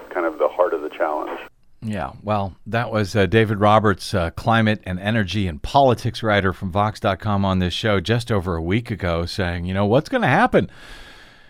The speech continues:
Speaker 2: as these, uh, these storms,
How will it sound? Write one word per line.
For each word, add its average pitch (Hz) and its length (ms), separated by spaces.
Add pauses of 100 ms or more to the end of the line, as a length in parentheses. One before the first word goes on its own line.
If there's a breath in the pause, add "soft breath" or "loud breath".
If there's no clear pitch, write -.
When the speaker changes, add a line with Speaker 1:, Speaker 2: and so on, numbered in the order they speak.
(720 soft breath)
Speaker 2:
as 160 180
these, 135 320
uh, 127 440
these 120 180
storms, 139 800